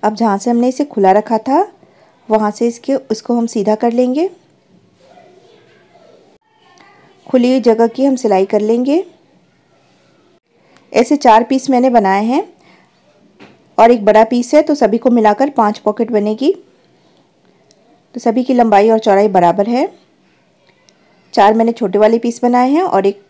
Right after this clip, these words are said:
बड़ा वाला पीस है। तो अब सब में हमें marking करनी है, उसके बाद इसकी सिलाई करेंगे।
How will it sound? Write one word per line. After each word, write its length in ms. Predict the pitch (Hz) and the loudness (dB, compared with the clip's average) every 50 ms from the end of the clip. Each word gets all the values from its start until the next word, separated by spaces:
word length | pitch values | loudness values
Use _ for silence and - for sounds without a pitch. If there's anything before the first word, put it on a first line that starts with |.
| _ - | _ -4
बड़ा 180 | 190 185 175 165 | 0 2 2 2
वाला 200 | 160 165 160 - | 0 -2 -6 -8
पीस 280 | - 165 170 175 - - | -8 -8 -10 -10 -10 -12
है। 140 | 180 180 - - _ _ _ _ _ - _ _ - _ - - _ - - - _ _ _ _ _ _ _ _ _ | -14 -14 -14 -18 _ _ _ _ _ -20 _ _ -20 _ -20 -20 _ -20 -20 -20 _ _ _ _ _ _ _ _ _
तो 80 | - 254 | 0 0
अब 60 | 247 247 | 0 2
सब 200 | - 247 226 247 | 0 -2 0 0
में 100 | 254 262 | 0 0
हमें 160 | 262 277 269 | 0 0 0
marking 400 | 247 214 185 208 - 233 226 226 | 2 0 0 -2 -2 -6 -6 -2
करनी 280 | 247 226 220 233 240 240 | -2 -2 0 0 -2 -2
है, 200 | 254 269 330 415 - _ _ _ _ _ _ _ _ _ _ _ _ _ _ _ _ _ _ _ _ _ _ _ _ _ _ _ _ - | -2 -4 -4 -6 -8 _ _ _ _ _ _ _ _ _ _ _ _ _ _ _ _ _ _ _ _ _ _ _ _ _ _ _ _ -8
उसके 220 | 196 - - 220 | -8 -6 -6 -2
बाद 180 | 202 208 220 226 | -2 0 0 -2
इसकी 240 | 226 - - 302 339 | -4 -4 -4 -4 -4
सिलाई 300 | - 320 247 202 175 170 | -2 -2 -2 -2 -2 -4
करेंगे। 500 | 170 165 160 156 156 147 - 175 180 | -6 -8 -8 -8 -8 -10 -12 -12 -14